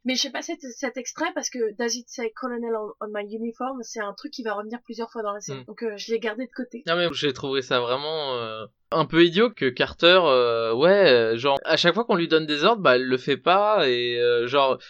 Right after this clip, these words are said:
Speaker 2: il lui dit de rentrer à la base, elle le fait pas, et il lui dit, euh, «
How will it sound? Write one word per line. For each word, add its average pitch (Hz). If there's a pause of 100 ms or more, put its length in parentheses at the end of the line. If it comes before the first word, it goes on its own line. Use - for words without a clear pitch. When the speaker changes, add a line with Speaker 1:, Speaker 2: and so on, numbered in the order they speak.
(160)
Speaker 2:
il 143
lui 156
dit 170
de 175
rentrer 190 (160)
à 156
la 151
base, 165
elle 131
le 131
fait 143
pas, 202
et 190
il 135
lui 131
dit, 147
euh, « 123